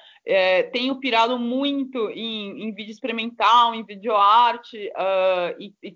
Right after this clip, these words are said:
criado mais conteúdo de audiovisual, que é uma coisa que eu tô gostando muito de fazer agora. E, e aí a maneira como eu lidei com, com isso foi essa, assim, foi, tipo, deixar de ficar só muito triste com o que tava acontecendo e, e,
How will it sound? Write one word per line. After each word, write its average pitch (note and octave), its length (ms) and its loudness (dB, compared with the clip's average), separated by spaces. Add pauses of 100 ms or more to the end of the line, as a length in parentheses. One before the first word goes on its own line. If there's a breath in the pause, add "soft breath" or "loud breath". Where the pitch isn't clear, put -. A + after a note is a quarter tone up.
criado A#3 600 2
mais G#3+ 300 -4 (200)
conteúdo G3+ 520 -14
de F#3 100 -10
audiovisual, G3 580 -4
que - 60 -20
é G3 40 -14
uma F#3+ 100 -18
coisa F#3 180 -16
que G3 140 -14
eu G3+ 60 -10
tô - 220 -14
gostando G2+ 360 -14
muito B3 420 -2
de - 80 -14
fazer G#3 240 -4
agora. G3 420 2 (600 loud breath)
E, B3 640 0
e C4 120 2
aí C#4 220 2
a D4+ 100 2
maneira D#4 400 0
como D#4 200 -8
eu C#4 60 -6
lidei C4 240 -8
com, C4 260 -8
com C#4 140 -6
isso C#4 240 -8
foi G#4 120 -4
essa, C#4 340 0
assim, E3+ 200 -16
foi, F#3+ 140 -10
tipo, - 500 -14
deixar A#3 640 -2
de C4+ 100 -8
ficar B3 420 -6
só A3 200 -8
muito A#3 340 -10
triste A#3+ 400 -10
com C4+ 80 -10
o C4 40 -4
que B3+ 100 -10
tava A#3 180 0
acontecendo A#3 440 -6
e, C#4 180 -8
e, C#4 260 -6